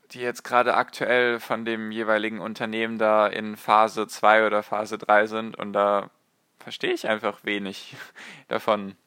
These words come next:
Ich habe halt nicht den medizinischen Hintergrund und es sind einfach Fachwörter dabei, die ich nicht verstehe. Ich müsste wahrscheinlich jedes zweite Wort in diesem Satz googeln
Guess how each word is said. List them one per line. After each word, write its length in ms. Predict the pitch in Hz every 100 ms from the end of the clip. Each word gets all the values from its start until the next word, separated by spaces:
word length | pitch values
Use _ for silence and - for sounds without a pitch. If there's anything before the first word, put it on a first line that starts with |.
| _
Ich 100 | -
habe 140 | 123 -
halt 160 | 117
nicht 180 | 117 113
den 120 | 113
medizinischen 640 | 107 104 104 135 143 135 131
Hintergrund 720 | 127 123 117 120 113 113 110
und 440 | - 98 95 92 - - - - _ _ _ _ _
es 120 | -
sind 120 | -
einfach 320 | - 120 123
Fachwörter 500 | - 117 - 120 117
dabei, 380 | 110 107 104 107
die 140 | 104 98
ich 340 | 98 - - _ _ _ _
nicht 220 | 110 107
verstehe. 340 | - 104 101 98
Ich 140 | -
müsste 280 | 113 127 117
wahrscheinlich 560 | 107 110 107 107 104
jedes 400 | - 117 110 -
zweite 500 | - - 107 104 110
Wort 300 | 107 104 104 -
in 60 |
diesem 240 | 107 101 101
Satz 380 | 104 107 - - - - _ _ _ _ _ -
googeln 640 | 135 139 135 131 127 127